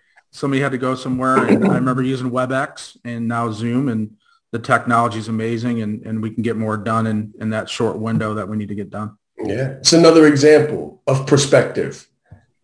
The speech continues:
Speaker 2: No matter what the situation may be, if, if, if it looks wrong, turn it into a positive. No matter what we're dealt with, the human being is resilient. We will continue to triumph and overcome.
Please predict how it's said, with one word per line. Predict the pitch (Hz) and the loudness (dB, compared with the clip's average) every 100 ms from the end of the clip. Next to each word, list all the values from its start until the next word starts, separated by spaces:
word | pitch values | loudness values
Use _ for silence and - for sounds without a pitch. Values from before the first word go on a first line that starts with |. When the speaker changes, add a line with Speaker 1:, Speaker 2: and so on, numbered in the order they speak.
| - | -8
Speaker 2:
No | 113 | 0
matter | 127 139 139 | 4 6 8
what | 139 139 | 6 4
the | |
situation | 135 139 139 143 143 139 | 2 2 4 4 6 4
may | 135 | 4
be, | 127 135 117 98 - | 2 -2 -2 -6 -6
if, | 104 104 - | -2 -2 -4
if, | 101 - | -6 -6
if | - 101 - 110 107 | -4 -2 -2 -4 -2
it | |
looks | 101 147 - | 0 0 0
wrong, | 110 123 143 190 127 | -2 2 4 4 2
turn | - 131 | -2 -2
it | 127 | 0
into | 123 127 | -2 -2
a | 113 | -4
positive. | - 92 90 80 71 - _ - | -6 -6 -6 -6 -10 -10 _ -4
No | 110 | 0
matter | 117 120 | 2 2
what | 123 143 143 | 4 2 2
we're | 139 | 0
dealt | 123 110 131 127 104 | 0 -4 -4 -4 -4
with, | 104 92 - | -6 -6 -6
the | |
human | 95 139 139 135 120 | -2 2 4 4 2
being | 131 139 | 2 2
is | 113 107 | 0 -6
resilient. | 104 95 101 104 110 104 82 - - 95 | -10 -10 -6 -2 -2 -2 -6 -10 -16 -12
We | 113 113 | -8 -4
will | 107 110 120 113 107 101 - | -4 -4 -2 -2 -4 -6 -8
continue | 107 95 - 120 104 95 92 | -8 -6 -4 -4 -4 -6 -10
to | 98 | -12
triumph | - 101 95 87 71 | -8 -6 -6 -8 -10
and | 82 | -12
overcome. | 82 78 76 - 73 - | -12 -12 -14 -14 -16 -16